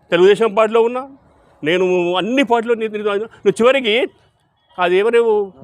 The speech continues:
దేవేందర్ గౌడ్ గారు పెట్టిన పార్టీలో కూడా పోయినావు. నీకు సిగ్గు అనిపించదా? బాజిరెడ్డి గో-, గోవర్ధన్ పార్టీ కోతివి, భూపారెడ్డి పార్టీ కోతివి, ఇంకో కాంగ్-, అన్ని పార్టీలు తిరిగి తిరిగి చివరికి నీ సుద్దాపల్లి హోటల్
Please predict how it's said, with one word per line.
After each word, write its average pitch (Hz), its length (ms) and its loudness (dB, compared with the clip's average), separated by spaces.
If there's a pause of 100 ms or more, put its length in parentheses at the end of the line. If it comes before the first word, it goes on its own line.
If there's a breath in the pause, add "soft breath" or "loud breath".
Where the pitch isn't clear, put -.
దేవేందర్ 277 480 2
గౌడ్ 262 180 4
గారు 254 140 2
పెట్టిన 247 200 0 (120)
పార్టీలో 302 340 2
కూడా 320 120 4
పోయినావు. 285 260 0
నీకు 180 160 -16
సిగ్గు 214 240 -4
అనిపించదా? 262 360 -2 (840)
బాజిరెడ్డి 285 440 2
గో-, 269 380 2
గోవర్ధన్ 254 480 2
పార్టీ 247 280 -2
కోతివి, 240 380 0 (400 loud breath)
భూపారెడ్డి 262 440 2 (100)
పార్టీ 254 200 2 (100)
కోతివి, 247 380 -4 (140)
ఇంకో 254 220 2 (480 soft breath)
కాంగ్-, 240 220 2 (180)
అన్ని 381 340 -2 (100)
పార్టీలు 302 220 2
తిరిగి 285 200 0
తిరిగి 262 200 -2 (500 soft breath)
చివరికి 311 440 0
నీ 311 120 2
సుద్దాపల్లి 262 680 -2
హోటల్ 233 360 0